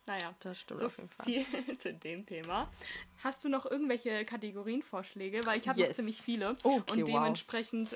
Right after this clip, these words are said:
Speaker 1: ähm, würde ich sagen,
Speaker 2: Äh, ja.
Speaker 1: let's go forward.
Speaker 2: Sputen wir uns. Ähm, genau, und zwar einfach nur, was für Artikel wir für verschiedene Wörter verwenden. Zum Beispiel, das ist halt so dieser Klassiker mit Nutella.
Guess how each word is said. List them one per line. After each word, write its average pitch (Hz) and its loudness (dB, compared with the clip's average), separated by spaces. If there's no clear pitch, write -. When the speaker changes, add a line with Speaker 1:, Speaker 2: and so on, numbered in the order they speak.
Speaker 1:
ähm, 202 0
würde 247 2
ich 277 -4
sagen, 208 6
Speaker 2:
Äh, 190 0
ja. 190 -4
Speaker 1:
let's 214 10
go 220 4
forward. 220 0
Speaker 2:
Sputen 220 0
wir 156 0
uns. 320 -6
Ähm, 190 0
genau, 165 2
und 175 -2
zwar 208 6
einfach 233 6
nur, 240 10
was 185 2
für 196 4
Artikel 220 6
wir 156 2
für 143 2
verschiedene 175 -2
Wörter 156 2
verwenden. 139 -4
Zum 180 2
Beispiel, 185 4
das 175 -2
ist - -8
halt 147 -10
so 156 -6
dieser 139 0
Klassiker 156 -8
mit 156 -12
Nutella. 170 -6